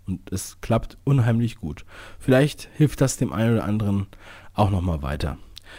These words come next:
Und natürlich, wenn man in einer fremden Stadt ist sozusagen, dann, äh, versuche ich auch immer noch Zeit zu finden,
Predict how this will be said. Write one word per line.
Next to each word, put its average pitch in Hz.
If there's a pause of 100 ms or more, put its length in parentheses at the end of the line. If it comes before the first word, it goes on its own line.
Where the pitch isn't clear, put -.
(420)
Und 220
natürlich, 139
wenn 131
man 147
in 120
einer 113
fremden 113
Stadt -
ist 90
sozusagen, 90 (1040)
dann, 110
äh, 104
versuche 127
ich 147
auch 117
immer 131 (640)
noch 123
Zeit 135
zu 160
finden, 139